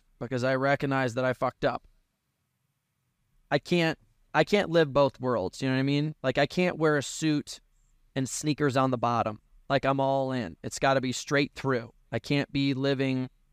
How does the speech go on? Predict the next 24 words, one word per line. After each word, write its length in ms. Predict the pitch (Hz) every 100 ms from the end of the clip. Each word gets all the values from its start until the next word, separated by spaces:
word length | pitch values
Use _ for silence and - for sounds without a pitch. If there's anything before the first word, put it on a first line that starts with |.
| _ -
pretending. 560 | 139 - 147 131 104 - _ _ _ _ -
And 100 | 135
ever 200 | 151 160
since 320 | - 165 156
then, 240 | 151 147
man, 180 | 143 139
all 180 | 139 143
I've 180 | 143 127
done 180 | 143 139
is 120 | 117
just, 280 | 139 127 -
I 80 | 127
mean, 120 | 131
I 100 | 135
lost 380 | 135 151 151 -
the 80 | 139
following 420 | 143 143 139 127
race 260 | 127 131
also 380 | 127 135 - 123
because 260 | 120 117 117
I 60 |
really 340 | 123 131 127 120
had 140 | 117
just, 220 | 117 120